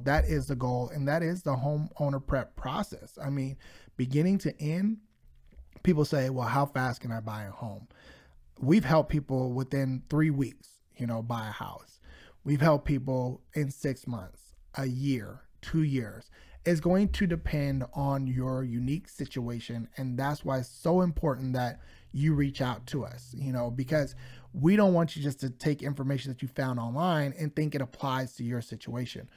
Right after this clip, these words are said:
We wanna make sure that you know that, hey, here's where you're at now that we've analyzed everything, and here are the steps we're going to take to get you there.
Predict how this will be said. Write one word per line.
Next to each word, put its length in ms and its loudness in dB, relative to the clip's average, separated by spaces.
We 120 0
wanna 240 2
make 260 -2
sure 180 -4
that 220 -6
you 160 6
know 440 2
that, 220 -4
hey, 340 0
here's 360 0
where 100 2
you're 220 2
at 220 -2
now 220 -4
that 100 -4
we've 260 -2
analyzed 600 0
everything, 460 -8
and 160 -4
here 280 0
are 200 0
the 80 -4
steps 280 -2
we're 100 -8
going 280 -4
to 100 -8
take 300 -10
to 80 -12
get 340 -10
you 60 -10
there. 300 -14